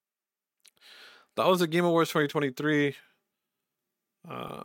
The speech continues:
overall, essentially no surprises with most of the winners, but some very surprising game announcements. Um,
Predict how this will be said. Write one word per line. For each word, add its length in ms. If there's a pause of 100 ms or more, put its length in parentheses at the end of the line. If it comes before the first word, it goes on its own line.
(140)
overall, 520
essentially 500
no 220
surprises 640
with 220
most 200
of 60
the 80
winners, 640 (840)
but 80
some 100
very 240
surprising 600
game 180
announcements. 840 (800)
Um, 360